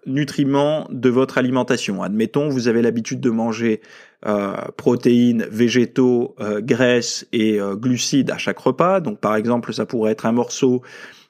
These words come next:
euh, de viande blanche avec, euh,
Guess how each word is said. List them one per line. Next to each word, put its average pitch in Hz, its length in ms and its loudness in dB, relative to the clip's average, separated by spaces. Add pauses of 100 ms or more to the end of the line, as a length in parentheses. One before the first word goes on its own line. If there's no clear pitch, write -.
(140)
euh, 113 280 2
de 117 120 2
viande 127 380 2
blanche 131 560 0
avec, 123 720 0
euh, 110 200 0